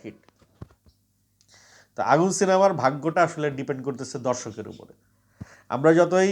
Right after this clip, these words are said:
বলি যে এক সিনে-, এ-, এ-, একই ঈদে দু-, দু-, শাকিব খানের দুইটা সিনেমা, বা এই সময় শাকিব খানের সঙ্গে বরবাদের সঙ্গে কেন আগুন আসলো, এমনও তো হইতে পারে যে বরবাদ আপনাদের, আহ,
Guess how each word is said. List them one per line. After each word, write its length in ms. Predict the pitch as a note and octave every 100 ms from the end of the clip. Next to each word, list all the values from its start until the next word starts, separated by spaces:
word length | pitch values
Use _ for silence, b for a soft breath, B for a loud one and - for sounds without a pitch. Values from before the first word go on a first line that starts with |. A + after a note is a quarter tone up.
| F3+
বলি 260 | D#3+ E3+ D#3+
যে 100 | D#3+
এক 180 | D#3 C#3+ -
সিনে-, 220 | D3+ C#3+ C3
এ-, 140 | A#2 B2+
এ-, 180 | A#2 A2+
একই 220 | C3 - C#3 C3+
ঈদে 180 | C3 C3
দু-, 220 | A2+ A#2+ - -
দু-, 100 | A2+
শাকিব 220 | A#2 A#2+ B2
খানের 180 | B2+ A#2+
দুইটা 180 | B2+ C3
সিনেমা, 380 | C3 B2 A#2+ A2+ - b b b
বা 60 | B2
এই 80 | B2+
সময় 280 | B2+ B2+ B2+ B2
শাকিব 180 | A#2+ A#2+
খানের 180 | A#2+ A#2+
সঙ্গে 140 | B2
বরবাদের 480 | B2 B2 B2 A#2 B2 B2+
সঙ্গে 200 | A#2 A2+
কেন 180 | B2 A#2+ A2+ b b b
আগুন 200 | A#2 B2
আসলো, 220 | A#2 B2 A2 b b -
এমনও 220 | C#4 C4
তো 100 | G#3+
হইতে 160 | F#3+ F3 D#3
পারে 120 | D3+
যে 40 | D3
বরবাদ 380 | C#3 D#3+ D#3+ D#3
আপনাদের, 400 | C#3 D3+ C#3+ C3+ B2 B B B B _
আহ, 380 | A#2+ B2 A#2+